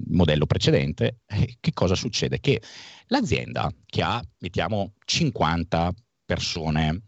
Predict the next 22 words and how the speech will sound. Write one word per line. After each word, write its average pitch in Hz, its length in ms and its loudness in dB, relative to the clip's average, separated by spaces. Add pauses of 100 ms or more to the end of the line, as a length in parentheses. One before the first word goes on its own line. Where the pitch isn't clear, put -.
(400)
che - 140 -2
lavorano 76 420 0
all'interno, 67 800 -2
non 139 140 2
ha 247 80 2
cinquanta 65 580 -2
persone, - 680 -4 (440)
perché - 220 0
ha - 120 0
padre 233 540 2 (380)
e 147 80 -2
madre 120 500 0 (480)
o 160 60 2
figli. 87 440 0 (1300)
La 208 140 4
qualità 185 640 0 (240)
con 117 180 2
la 95 100 0
quale 123 320 0
queste - 320 -2
persone 71 600 -2
vivono 151 840 4